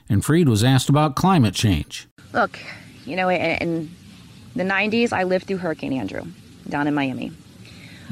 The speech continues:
Speaker 2: We all felt at the time, across not just Florida, but across the country, that this was a once-in-a-lifetime storm. And unfortunately, these hurricanes are getting larger and are occurring more frequently.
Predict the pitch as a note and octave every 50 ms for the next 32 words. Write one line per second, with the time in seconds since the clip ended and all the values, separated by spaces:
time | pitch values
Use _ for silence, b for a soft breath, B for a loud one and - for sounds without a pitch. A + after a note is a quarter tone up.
0 | B B B B - - F3 F#3 G#3+ A3 A3+ A#3 A#3 - - F#3+ F#3 F#3 F#3 F#3
1 | F#3 F3 E3+ E3+ - - - - - F3+ E3+ D#3+ D#3+ - - - - - - -
2 | - E3 D#3+ D3+ - - - F3 E3+ D#3+ D3 C#3+ D3 D3 - - F#3 F#3 G3+ G3
3 | - - F#3 - F#3+ - - - F#3+ F3+ E3+ E3 D#3 D3+ D3 - - - D#3+ D#3+
4 | D#3 - - - - D#3 E3 D#3+ - D#3+ D3 D3 C#3+ B B B B B B -
5 | D#3+ C#3 E3 E3+ - F3+ - E3+ D#3+ D#3 D#3+ E3 E3 - D#3+ D#3 D3+ D3 D3 D3
6 | - - C#3+ C#3 C3 - - C#3+ C3 A#2 - C#3+ - - - - - - B B
7 | B B B B B B - - D3+ D3+ D3+ D#3 - - F#3+ F#3+ G3 F#3+ - -
8 | F#3 F3 E3 E3 D#3+ D#3+ D#3+ D#3 D#3 E3 D#3+ - - F#3+ F3 F3 F#3 F#3 - F#3+
9 | D#3+ D#3 D3+ D3+ D3+ C#3+ - - D#3 D3+ D3+ D3+ D3 D3 D3+ D3 D3 D#3 D#3+ -
10 | E3+ E3 E3+ F3 B B B B B B - D3 D3+ D3 D3 D3 D3 - - F3
11 | E3 D#3+ D3+ D3+ D3+ D3 - D3+ D3+ C#3+ - - D#3 D3 - C#3+ B2+ C3+ C3+ C#3
12 | - D3+